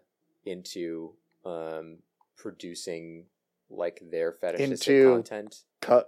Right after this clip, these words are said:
Speaker 2: covering
Speaker 1: Into
Speaker 2: someone with cake because they like it.
Speaker 1: Exactly. You know, it's the whole,
Speaker 2: Yeah.
Speaker 1: it's like Dan Schneider, iCarly shit. It's like, um, you know, Quentin Tarantino foot fetish. It's
Speaker 2: Yeah.
Speaker 1: like, all of this stuff is,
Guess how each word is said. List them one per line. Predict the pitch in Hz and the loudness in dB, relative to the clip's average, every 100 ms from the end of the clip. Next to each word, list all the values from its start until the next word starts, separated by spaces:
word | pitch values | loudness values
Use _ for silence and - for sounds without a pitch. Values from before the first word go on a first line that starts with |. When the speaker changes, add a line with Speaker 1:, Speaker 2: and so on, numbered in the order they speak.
| - - | -2 4
Speaker 2:
covering | 135 127 135 127 | 4 6 6 6
Speaker 1:
Into | 123 | 4
Speaker 2:
someone | - 127 127 123 | 2 4 4 4
with | 120 - | 2 0
cake | - 117 120 131 - | 2 6 6 4 -4
because | 113 - 113 | -2 0 0
they | - 107 | 2 2
like | 107 107 107 | 4 2 4
it. | 131 | 2
Speaker 1:
Exactly. | 160 175 240 208 98 - - | 2 -4 -6 -4 -4 -4 -8
You | 127 127 | -8 -6
know, | 101 120 | -4 -4
it's | 143 - | -6 -4
the | 156 | -4
whole, | 151 156 156 147 | 0 4 4 6
Speaker 2:
Yeah. | 147 127 | 8 8
Speaker 1:
it's | 143 | 6
like | 131 - | 0 -2
Dan | 123 127 | -2 -4
Schneider, | 123 - 113 117 107 | -8 -6 -4 -2 -2
iCarly | 98 92 131 139 107 87 | -2 -4 -4 -2 -2 -6
shit. | - 85 85 - _ _ _ | -4 -4 -4 -6 _ _ _
It's | 101 95 - | -8 -6 -4
like, | 104 92 92 - _ _ | -2 -2 -2 -12 _ _
um, | 104 85 82 80 85 90 _ - | -10 -8 -8 -12 -16 -20 _ -12
you | 98 | -8
know, | 87 | -6
Quentin | - 110 104 | -4 -4 -4
Tarantino | 107 92 87 104 92 87 | -8 -8 -8 -10 -10 -8
foot | - - | -8 -6
fetish. | 87 78 92 - - - | -6 -4 -6 -10 -16 -6
It's | 85 - - - _ _ _ _ | -6 -6 -14 -18 _ _ _ _
Speaker 2:
Yeah. | 135 127 107 | 6 6 6
Speaker 1:
like, | - | -2
all | 120 127 123 117 | 0 2 2 0
of | 98 | -2
this | 90 - | -4 -4
stuff | 90 82 80 - _ _ _ | -8 -8 -10 -16 _ _ _
is, | 92 85 82 80 80 - | -4 -2 -4 -6 -12 -20